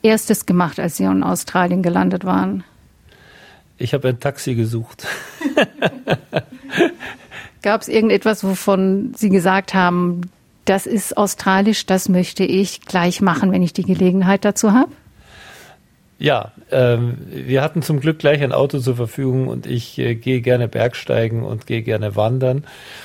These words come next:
Speaker 2: Und dann haben wir am ersten Wochenende das Auto genommen und sind, äh, Richtung australische Alpen gefahren und haben eine erste kleine Wanderung unternommen.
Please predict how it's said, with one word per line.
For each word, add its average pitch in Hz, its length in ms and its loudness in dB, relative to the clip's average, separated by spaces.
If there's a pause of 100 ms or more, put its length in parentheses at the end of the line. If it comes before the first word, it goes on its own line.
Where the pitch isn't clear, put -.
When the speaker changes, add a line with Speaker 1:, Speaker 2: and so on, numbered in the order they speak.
(240)
Speaker 2:
Und 127 180 0
dann 127 100 2
haben 135 140 2
wir 139 100 4
am 123 80 0
ersten 131 460 -2
Wochenende 127 420 -2
das 113 220 -6
Auto 127 300 -2
genommen 117 420 -2
und 110 180 -4
sind, 113 440 -8
äh, 117 100 -2
Richtung 113 440 -4
australische 110 600 -4
Alpen 113 320 -8
gefahren 110 500 -4
und 110 240 -8
haben 117 220 -6
eine 113 140 -6
erste - 280 -6
kleine 110 300 -4
Wanderung 110 400 -6
unternommen. 110 500 -10